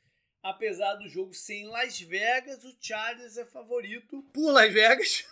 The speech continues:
<laughs> em três pontos. Né?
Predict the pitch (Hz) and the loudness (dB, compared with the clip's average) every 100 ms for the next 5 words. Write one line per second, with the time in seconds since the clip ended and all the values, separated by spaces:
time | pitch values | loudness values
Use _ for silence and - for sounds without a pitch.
0 | - 285 - _ - - _ - 170 262 | 2 2 2 _ -20 -20 _ -20 -12 -10
1 | 208 202 240 254 233 - 233 202 170 _ | -10 -2 0 2 -2 -10 -12 -12 -12 _
2 | - - _ _ _ _ _ | -20 -20 _ _ _ _ _